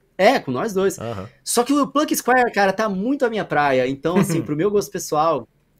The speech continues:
Speaker 1: pô, o jogo tá redondo, a, as mecânicas tão divertidas, tão, é, surpreendentes e o jogo tá muito bonito também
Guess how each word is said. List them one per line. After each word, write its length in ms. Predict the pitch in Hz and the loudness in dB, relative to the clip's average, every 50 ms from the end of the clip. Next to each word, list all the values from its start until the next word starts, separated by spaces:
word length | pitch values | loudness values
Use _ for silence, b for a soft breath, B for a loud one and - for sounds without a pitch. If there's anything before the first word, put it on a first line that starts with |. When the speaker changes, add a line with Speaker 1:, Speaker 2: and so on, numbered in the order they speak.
| _ | _
Speaker 1:
pô, 160 | - 151 139 131 | -4 -2 0 0
o 80 | 135 127 | 0 0
jogo 180 | 156 175 175 | -2 -4 -2
tá 120 | 170 185 170 | -4 -4 -2
redondo, 640 | 165 175 156 127 139 147 160 165 165 156 165 165 160 B B B B B B | -2 -4 -2 0 0 2 2 0 0 0 0 -2 -2 B B B B B B
a, 340 | - 151 151 156 151 156 - | -4 -2 -2 0 -2 -2 -4
as 120 | 151 - | -6 -6
mecânicas 420 | 151 175 156 - 190 202 - 185 165 | -6 -8 -4 -4 -4 -4 -4 -6 -6
tão 220 | - 190 180 165 | -6 -6 -6 -6
divertidas, 920 | 143 127 143 160 175 147 117 - - - 175 180 170 170 175 170 160 - | -8 -8 -4 -2 -2 -2 -2 -6 -8 -6 -6 -4 -2 -2 -2 -2 -2 -4
tão, 320 | - 170 170 165 160 160 160 | -6 -6 -4 -4 -4 -4 -6
é, 460 | 160 151 151 147 147 143 139 131 131 | -6 -4 -4 -2 -2 -2 -2 -2 -4
surpreendentes 960 | 123 - 175 156 170 160 151 139 135 147 165 190 202 - - 220 208 - - - b b b b b b b b | -4 -6 -6 -4 -2 -2 -2 0 0 0 0 -2 -2 -4 -4 -6 -8 -8 -10 -14 b b b b b b b b
e 280 | 156 160 165 170 170 | 0 2 2 4 4
o 80 | 165 160 | 4 4
jogo 180 | 160 190 208 208 | 4 2 0 0
tá 80 | - 156 | -2 -2
muito 200 | 165 202 220 220 | -2 -2 -4 -2
bonito 380 | 180 185 160 165 202 214 - - | -2 0 0 0 0 -2 -2 -4
também 440 | 175 147 135 139 160 190 208 202 | -4 -2 -2 -2 -2 -2 -4 -6